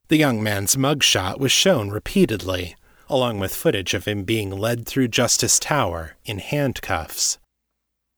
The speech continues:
It all felt very slick and polished, as if Captain Shaw had delivered the entire story,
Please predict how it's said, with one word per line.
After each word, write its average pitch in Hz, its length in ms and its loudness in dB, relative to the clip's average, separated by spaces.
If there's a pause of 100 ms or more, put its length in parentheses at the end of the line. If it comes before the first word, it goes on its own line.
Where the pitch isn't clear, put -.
(160)
It 139 100 0
all 202 240 4
felt 139 340 2
very 117 340 -2
slick - 680 -2
and 131 240 -2
polished, - 800 -2 (300)
as 143 140 4
if 160 200 2
Captain 123 420 -2
Shaw 110 400 2
had 123 200 0
delivered 143 460 0
the 127 120 0
entire 180 480 2
story, 90 640 0